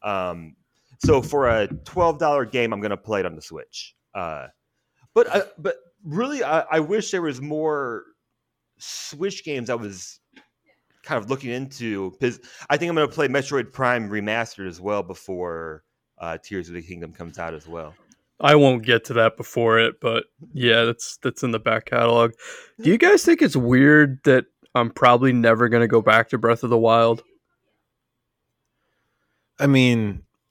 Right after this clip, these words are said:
Speaker 3: play what you wanna play, you know? Why would we call you weird? <laughs>
Speaker 2: Well, just 'cause I know a lot of people are replaying to prep it, and like I said, like, that's a game that,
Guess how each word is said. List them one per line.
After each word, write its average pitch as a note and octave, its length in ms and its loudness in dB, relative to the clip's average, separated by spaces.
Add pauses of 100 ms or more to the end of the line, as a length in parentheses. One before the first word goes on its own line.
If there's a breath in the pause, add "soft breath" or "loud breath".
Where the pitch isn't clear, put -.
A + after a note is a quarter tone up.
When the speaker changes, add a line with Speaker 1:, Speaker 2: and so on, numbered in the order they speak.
(160)
Speaker 3:
play C3+ 220 6
what D#3+ 160 4
you E3+ 120 2
wanna F3 240 4
play, D#3+ 500 0
you G2+ 160 -4
know? C3+ 220 2
Why A#2+ 360 2
would C3+ 180 4
we C#3+ 100 4
call C#3 200 2
you C#3+ 120 -2
weird? C3+ 340 -2
<laughs> - 380 -8
Speaker 2:
Well, D4+ 300 6
just G#3 200 -4
'cause G3+ 140 0
I A3 80 6
know A#3 140 2
a - 20 4
lot A3 160 4
of G#3 80 0
people F3+ 260 2
are D3 60 4
replaying C3+ 480 4
to A2 80 -4
prep B2+ 340 0
it, A2 140 4
and A2 120 -4
like A2 160 -2
I A2+ 60 2
said, A#2 400 2
like, A2 220 -2
that's B2 200 0
a B2 60 -6
game A#2+ 340 2
that, A2+ 220 2